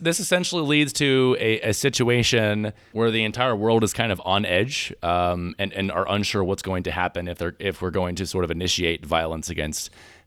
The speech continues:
these aliens in their shells. And essentially,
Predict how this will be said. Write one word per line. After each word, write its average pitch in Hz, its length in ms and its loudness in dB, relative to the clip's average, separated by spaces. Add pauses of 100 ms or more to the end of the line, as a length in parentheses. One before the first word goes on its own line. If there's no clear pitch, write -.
these 90 180 -4
aliens 87 500 0
in 82 160 -6
their 78 120 -4
shells. 78 520 0 (100)
And 131 480 0 (140)
essentially, 120 840 2